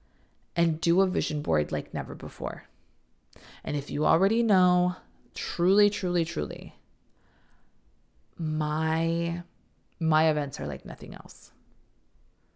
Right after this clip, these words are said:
My events are like nothing else, and they absolutely kick ass, and they kick ass for a reason.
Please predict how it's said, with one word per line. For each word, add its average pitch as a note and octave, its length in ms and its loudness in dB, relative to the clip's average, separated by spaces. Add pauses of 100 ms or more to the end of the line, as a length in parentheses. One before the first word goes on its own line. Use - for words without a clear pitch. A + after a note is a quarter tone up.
(720)
My D3+ 320 2
events E3 400 0
are D#3 60 -4
like - 220 -4
nothing D3 300 -6
else, D3 240 -6
and C#3+ 120 -6
they - 180 -8
absolutely D3 580 -2
kick - 360 -6
ass, C3+ 300 -2
and C#3+ 140 -6
they C#3+ 80 -6
kick D3 260 -10
ass D3 240 -2
for D3 160 -2
a C#2+ 40 -2
reason. C2+ 520 -6